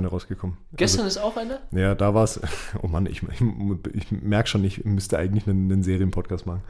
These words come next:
Speaker 1: <laughs> Äh, das Ding ist, dass, ähm, Obi-Wan ist, äh, letzte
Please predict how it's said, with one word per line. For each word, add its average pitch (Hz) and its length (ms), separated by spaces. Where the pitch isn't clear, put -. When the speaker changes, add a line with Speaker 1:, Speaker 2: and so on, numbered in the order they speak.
Speaker 1:
<laughs> - 760
Äh, 113 280
das 104 160
Ding 160 160
ist, 147 280
dass, 104 300
ähm, 98 520
Obi-Wan 107 520
ist, 113 200
äh, 107 280
letzte 120 1040